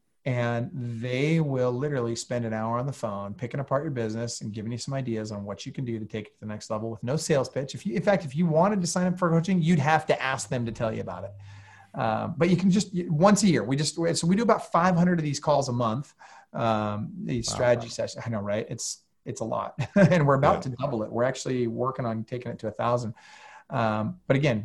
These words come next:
Speaker 1: you can have that for free once a year. And I would take, I would say do it. It's, you got nothing to lose. Jesse Zagorski, I think, you know Jesse, he was the
Speaker 2: Yeah,
Speaker 1: M C
Speaker 2: I
Speaker 1: of the
Speaker 2: do.
Speaker 1: event.
Speaker 2: Yeah.
Speaker 1: So Jesse tells people all the time, he says when he did his strategy session,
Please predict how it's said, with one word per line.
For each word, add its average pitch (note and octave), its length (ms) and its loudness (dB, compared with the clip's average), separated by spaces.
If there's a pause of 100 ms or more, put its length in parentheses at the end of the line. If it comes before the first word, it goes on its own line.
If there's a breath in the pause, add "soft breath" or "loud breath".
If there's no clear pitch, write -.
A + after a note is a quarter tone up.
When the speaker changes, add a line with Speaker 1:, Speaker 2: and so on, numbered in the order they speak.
Speaker 1:
you B2+ 140 -2
can C#3 100 -2
have D3 240 2
that D3+ 180 4
for - 160 -8
free A#2 300 -4
once A2+ 280 -4
a A#2+ 40 -6
year. G#2+ 400 -4
And B2 100 -4
I C#3+ 120 2
would G#3 160 2
take, D3+ 280 -2
I C#3+ 60 2
would F#3 180 0
say C#3 140 0
do C3 320 0
it. - 160 -6
It's, A#2+ 240 -8
you B2 180 -8
got D3+ 160 4
nothing E3+ 260 0
to A2 40 -6
lose. B2+ 240 0 (360 loud breath)
Jesse G#3 340 6
Zagorski, C3 580 4
I A#2+ 60 6
think, D#3 320 -2
you F3+ 320 4
know C4+ 100 6
Jesse, D3 380 4
he G3 100 6
was G#3+ 160 2
the F#3 60 2
Speaker 2:
Yeah, F#3 80 2
Speaker 1:
M F3 60 6
C - 80 2
Speaker 2:
I - 20 8
Speaker 1:
of - 60 6
the B2+ 60 6
Speaker 2:
do. G#2 100 6
Speaker 1:
event. - 200 -4 (600 soft breath)
Speaker 2:
Yeah. G#2+ 100 0
Speaker 1:
So - 120 -2
Jesse G3 540 6
tells E3+ 260 6
people E3+ 280 4
all C#3 100 8
the C#3 80 0
time, B2 260 0
he A#2 60 -2
says A#2 180 -4
when B2 120 -2
he C#3 120 2
did D#3+ 160 0
his D3 200 2
strategy A2 420 0
session, A2 480 -6